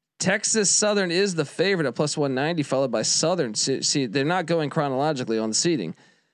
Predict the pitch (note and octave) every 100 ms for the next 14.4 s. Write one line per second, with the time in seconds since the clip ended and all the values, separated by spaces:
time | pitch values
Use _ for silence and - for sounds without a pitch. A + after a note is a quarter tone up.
0 | _ _ _ _ - - D#2+ A#2+ C3+ E3+
1 | B3+ - G3+ D3+ - G#3 F3 - G3 D#3+
2 | - F3 - B2 B2+ C3+ - A2+ - B2+
3 | F2+ - - _ - - - _ _ _
4 | _ _ - F3 D#3 C#3 B2+ - _ _
5 | _ C3+ C3+ C3+ C3 B2+ - - _ _
6 | _ _ - D#3 D3+ B2 G2 E3 F#3 F3+
7 | F3+ E3+ D#3 D#3 D3+ C#3 C3+ D#3 D#3+ D#3
8 | D#3 _ _ - F3 F#3 E3 D#3+ C#3+ D3+
9 | C3+ C#3 C#3 C#3 C#3+ C#3+ B2+ C#3+ C3+ C3+
10 | - D3 C3 C#3 B2+ A2+ D#3+ G#3 A3 D#3
11 | B2+ C#3+ C#3 - - C#3 B2+ - - A#2+
12 | B2 B2+ - - C#3+ D#3 D#3+ B2+ A#2 -
13 | - _ - G3+ E3 C3+ C#3 C3+ B2+ B2+
14 | A2+ A#2 B2